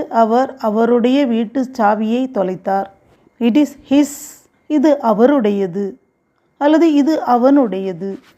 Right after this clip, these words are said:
His mobile is here. அவனுடைய மொபைல் இங்கு இருக்கிறது. அல்லது அவருடைய மொபைல் இங்கு இருக்கிறது. It is his fault.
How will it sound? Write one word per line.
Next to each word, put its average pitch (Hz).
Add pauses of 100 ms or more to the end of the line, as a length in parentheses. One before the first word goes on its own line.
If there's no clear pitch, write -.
(140)
His 311
mobile 285
is -
here. 196 (560)
அவனுடைய 285
மொபைல் 254
இங்கு 262
இருக்கிறது. 196 (420)
அல்லது 294
அவருடைய 285
மொபைல் 262
இங்கு 220
இருக்கிறது. 196 (580)
It 247
is 190
his 262 (140)
fault. 180